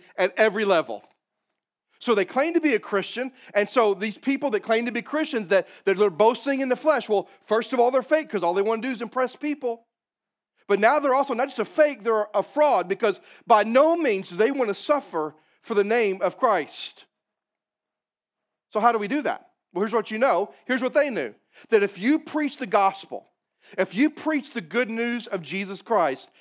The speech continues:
listen to me, church, it is offensive.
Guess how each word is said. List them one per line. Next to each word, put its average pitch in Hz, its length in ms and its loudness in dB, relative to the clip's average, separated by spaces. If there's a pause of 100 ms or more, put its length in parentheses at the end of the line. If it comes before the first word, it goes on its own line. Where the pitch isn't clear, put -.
(180)
listen 254 220 -4
to 254 120 -4
me, 196 100 0
church, 190 400 -4 (320)
it 294 420 -2 (360)
is 262 480 -2 (140)
offensive. 202 600 0